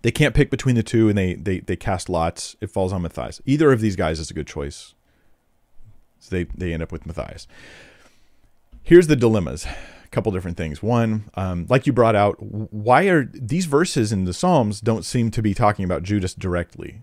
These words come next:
So why are they being used by Peter? Also, the Holy, and here's the, what I'd heard at a younger age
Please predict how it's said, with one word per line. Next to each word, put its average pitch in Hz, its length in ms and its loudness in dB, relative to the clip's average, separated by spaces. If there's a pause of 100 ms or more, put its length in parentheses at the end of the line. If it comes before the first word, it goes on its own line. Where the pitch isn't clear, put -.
So 98 260 -2
why 101 220 4
are 110 120 4
they 98 140 2
being 90 260 -2
used 90 220 -4
by 90 140 -4
Peter? 107 280 -4 (460)
Also, 135 420 2 (180)
the 120 100 2
Holy, 180 280 -2
and 107 140 -2
here's 147 220 2
the, 120 140 -2 (360)
what 107 140 0
I'd 104 120 4
heard 90 200 -2
at 80 100 -4
a 82 60 -2
younger 80 280 -4
age 80 320 -6